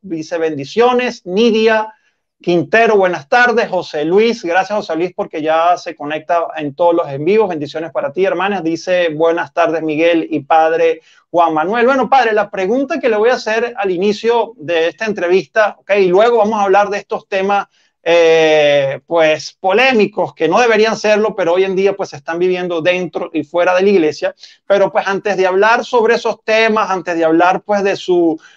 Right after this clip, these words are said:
Eh, evangelización a través de las redes sociales, me gustaría, pues, conocer,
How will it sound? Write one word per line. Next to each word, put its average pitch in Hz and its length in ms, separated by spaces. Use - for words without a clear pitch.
Eh, 160 540
evangelización 170 880
a 226 80
través 196 240
de 220 80
las 214 120
redes 208 220
sociales, 233 400
me 214 140
gustaría, 190 500
pues, 247 260
conocer, 214 800